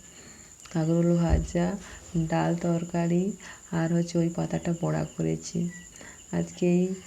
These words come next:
তরকারি দিয়ে আমরা লাঞ্চটা কমপ্লিট করেছি, কিন্তু ছেলে কিছু অত-, আহ, বলে না যে মাছ খাবো না মাংস খাবো, ও যা পায় ও তাই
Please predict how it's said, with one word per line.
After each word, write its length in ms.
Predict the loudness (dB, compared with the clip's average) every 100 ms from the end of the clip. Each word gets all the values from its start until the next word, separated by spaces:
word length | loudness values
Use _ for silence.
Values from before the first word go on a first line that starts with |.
| -20 -20 -8
তরকারি 460 | -2 0 0 0 0
দিয়ে 240 | 2 2
আমরা 280 | 2 2 0
লাঞ্চটা 480 | 0 0 -2 -2 -4
কমপ্লিট 480 | -2 -2 -2 -2 -4
করেছি, 500 | -2 0 0 -4 -8 -10 -10 -18 -8
কিন্তু 220 | -2 0 0 0
ছেলে 300 | 4 6 4
কিছু 280 | 2 -2 0 -2
অত-, 200 | -2 -12
আহ, 340 | -8 -2 0 0
বলে 260 | 0 0 0
না 120 | 0 -2
যে 200 | 0 0
মাছ 340 | 2 0 -4 -6
খাবো 260 | -6 -4 0
না 120 | 0 0
মাংস 340 | -2 -2 -4 -8
খাবো, 260 | -6 -4 -4 -6 -4
ও 60 | -2
যা 220 | 0 -2 -2 -2
পায় 200 | -2 -4 -6 -20 -4
ও 40 | -2 -2
তাই 180 | -2 -2